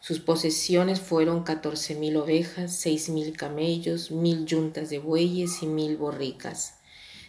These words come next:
Tuvo siete hijos y tres hijas. La primera se llamaba Paloma,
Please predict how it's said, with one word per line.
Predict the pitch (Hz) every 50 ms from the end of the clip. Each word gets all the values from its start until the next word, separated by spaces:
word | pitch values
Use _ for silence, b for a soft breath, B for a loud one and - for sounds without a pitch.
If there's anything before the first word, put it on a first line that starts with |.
| B B
Tuvo | - 180 170 170 175
siete | 175 175 - 180 170 170 170
hijos | 156 156 175 208 208 - - 202 190 170 180
y | 170
tres | 175 - 165 165 160 - -
hijas. | 156 147 143 - - 160 - - - - - B B B B B B B B B
La | 143 160 156 -
primera | 160 165 160 160 160 170 170 180 185
se | 185 185 175
llamaba | 165 156 156 151 147 151 147 147
Paloma, | 147 147 151 151 156 156 151 143 135 139 165 170 -